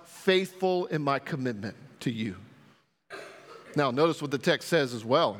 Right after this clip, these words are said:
verse nine and following. Here you have Abram putting the pieces out,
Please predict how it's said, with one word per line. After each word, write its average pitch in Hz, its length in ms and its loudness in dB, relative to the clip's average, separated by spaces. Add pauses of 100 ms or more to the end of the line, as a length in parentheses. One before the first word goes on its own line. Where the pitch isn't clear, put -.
verse 143 220 -2
nine 143 280 2
and 127 140 -6
following. 135 480 2 (920)
Here 190 220 6
you 185 160 4
have 160 500 2 (300)
Abram 156 520 2 (300)
putting 202 380 4
the 185 80 2
pieces 214 720 0
out, 202 440 4